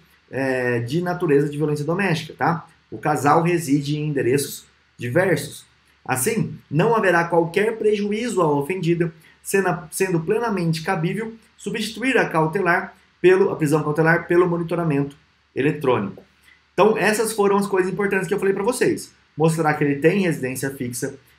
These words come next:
que eles não moram juntos, se estiver no processo. Você tem que deixar claro, tá? No, no, no seu pedido. E demonstrar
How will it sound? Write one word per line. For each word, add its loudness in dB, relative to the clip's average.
que 2
eles 4
não 4
moram 2
juntos, -4
se -4
estiver -2
no -2
processo. -4
Você -6
tem 2
que 2
deixar 0
claro, -2
tá? -4
No, -2
no, -6
no -10
seu -4
pedido. 2
E 2
demonstrar 4